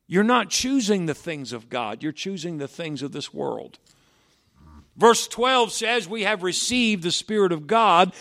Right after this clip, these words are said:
so that we can know the things of God." That's one of the things that the Spirit of God does for you, is to keep you in the things of God if you will let him.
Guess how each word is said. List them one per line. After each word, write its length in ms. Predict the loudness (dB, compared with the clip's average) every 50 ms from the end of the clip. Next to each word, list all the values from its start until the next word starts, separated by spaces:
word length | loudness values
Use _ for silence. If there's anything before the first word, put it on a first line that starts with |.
| -16 -8
so 280 | -2 4 8 8 8 10
that 240 | 10 10 8 8 8
we 120 | 6 6
can 280 | 8 8 8 8 8 8
know 240 | 8 8 8 8
the 120 | 6 6 4
things 360 | 4 2 -2 -2 -2 -4 -6
of 120 | -8 -4
God." 260 | -2 0 0 0 2 2
That's 200 | 0 0 0 -2
one 220 | 2 2 2 2
of 60 | 2
the 80 | 0 -2
things 300 | 0 0 -2 -2 -2 -6
that 120 | -8 -10 -12
the 80 | -14
Spirit 300 | -14 -12 -10 -8 -8 -8
of 100 | -8 -8
God 300 | -6 -4 -4 -4 -4 -6
does 200 | -6 -6 -6 -8
for 200 | -8 -10 -8 -8
you, 260 | -8 -6 -8 -10 -12 _ _ _ _ _ _ _ _ _ _ _ _ _ _ _ _ _ _ _ _ _ _ _ _ 6 8
is 200 | 8 8 8 4
to 120 | -2 -6
keep 380 | -4 -2 0 0 0 0 -2 -6
you 140 | -10 -10 -8
in 340 | -6 -4 -4 -2 -2 -2 -4
the 80 | -6
things 400 | -6 -6 -10 -8 -8 -6 -6 -8
of 160 | -8 -8 -6
God 420 | -4 0 2 2 4 4 2 2 0
if 280 | 2 0 0 0 0 -6
you 80 | -4
will 220 | 0 0 0 0 2
let 200 | 0 -2 -4 -4
him. 300 | -6 -8 -8 -10 -12